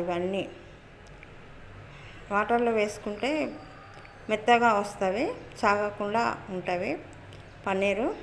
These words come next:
ఈ వాటర్లో వేసుకొని పక్కకు పెట్టుకోవాలి. స్టవ్ మీద బాండి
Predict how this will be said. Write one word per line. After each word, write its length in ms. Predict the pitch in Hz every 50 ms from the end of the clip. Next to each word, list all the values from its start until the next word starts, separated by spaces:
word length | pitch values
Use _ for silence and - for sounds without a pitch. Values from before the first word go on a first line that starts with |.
| - - - - - - - - - - - - - - - - - - - - - - 220
ఈ 60 | 208 208
వాటర్లో 420 | 202 208 208 233 226 226 233 220 208
వేసుకొని 460 | 202 202 202 - - 190 202 233 294 370 359 - - - - - - - - - - - - - - - - - - - - - -
పక్కకు 280 | 226 220 220 202 190 - -
పెట్టుకోవాలి. 640 | 196 - - - - 175 175 170 170 170 185 226 311 392 - - - - - - - - - - - - - - - - - - - - - - - - - - - - - - -
స్టవ్ 260 | - - 214 208 214 226
మీద 140 | 247 254 262 247 214 202
బాండి 280 | 202 190 196 208 214 220